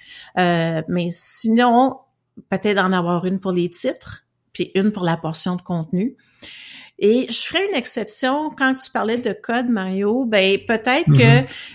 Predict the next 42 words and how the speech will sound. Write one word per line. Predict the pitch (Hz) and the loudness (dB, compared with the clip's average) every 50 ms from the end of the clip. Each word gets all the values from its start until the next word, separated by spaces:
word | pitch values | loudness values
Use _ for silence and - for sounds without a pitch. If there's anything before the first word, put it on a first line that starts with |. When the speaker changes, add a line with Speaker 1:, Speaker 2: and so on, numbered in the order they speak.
| _ - | _ 2
Speaker 1:
une | 220 208 202 | 2 2 2
police | - 240 214 214 233 311 320 - - | 2 0 0 0 0 0 0 -2 -4
qui | - - 233 226 | -4 -4 -6 -6
est | - - | -4 0
strictement | - - - - - 285 262 - - - 254 226 214 214 220 254 302 | 0 0 0 0 -4 -12 -12 -10 -4 -2 -2 0 0 0 0 -2 -2
que | 311 - 285 | -4 -6 -8
pour | 240 247 - - 208 202 202 | -8 -8 -6 -6 -4 -4 -2
les | 196 185 185 185 | -2 -2 -2 -2
lignes | 180 175 202 202 208 202 202 | -2 -2 -2 0 0 0 0
de | 190 180 180 | -2 -2 -4
code | 175 _ - - 220 214 220 226 220 208 190 190 180 - - | -6 _ -8 -6 -4 -2 -2 -2 -2 -4 -4 -6 -6 -6 -6
montrées | 190 185 185 180 - - - 190 | -4 -2 -2 -4 -4 -8 -8 -6
en | 175 175 175 | -6 -4 -6
exemple, | 165 175 175 175 185 180 214 262 277 262 _ | -6 -4 -2 -2 0 0 0 -2 -4 -4 _
là, | 196 190 202 233 269 | -2 0 0 0 0
ça | 269 - 240 208 | 2 2 2 2
montre | 196 208 208 220 214 _ | 2 2 0 -2 -4 _
clairement. | - - 247 220 214 196 185 196 185 170 - - | -6 -2 0 0 0 0 0 0 0 0 0 -2
OK, | 202 220 220 302 285 | -4 -4 -2 -2 0
on | 254 226 | 0 0
est | 214 | 0
rendu | 202 202 196 196 214 233 | 0 -2 -2 -2 -2 -2
dans | 269 269 254 | 0 0 0
du | 262 - - | 0 0 -2
code, | - - 240 269 247 214 | -2 -4 -4 -4 -4 -4
la | 196 190 | -4 -4
typo | 196 - - - - 240 240 233 226 | -2 -2 -4 -4 -4 -8 -6 -2 -2
est | 214 | -2
différente. | 185 165 - - - - 170 165 165 147 - _ _ - _ _ _ _ _ - - - _ _ | 0 0 -2 -2 -2 -4 -10 -8 -8 -10 -12 _ _ -20 _ _ _ _ _ -20 -20 -20 _ _
Fait | 196 190 | -8 -2
que | - | 0
ça, | - - 247 | 0 0 0
ça | 240 - 240 208 | 0 -2 -2 -2
devient | 190 185 185 185 190 202 | -2 -4 -4 -2 -2 -2
une | 208 196 190 | -2 -2 -2
autre | 180 175 185 - | -2 -4 -6 -10
façon | - - 185 180 - - - 202 202 | -12 -12 -8 -6 -6 -6 -6 -8 -8
de | 202 190 | -6 -6
le | 175 165 | -6 -8
faire | 180 - - 185 180 185 196 202 190 | -10 -10 -8 -8 -6 -6 -8 -8 -8
aussi. | 175 170 170 - - - - 190 196 202 190 294 - - - - - - - - - _ - | -4 -2 -2 -2 -2 -4 -6 -6 -8 -10 _ -20 -20 -20 -20 -20 -20 -20 -20 -20 -8 _ -2
Euh, | 170 170 170 170 170 170 170 170 160 - | -2 -2 -2 -2 -4 -4 -4 -6 -6 -8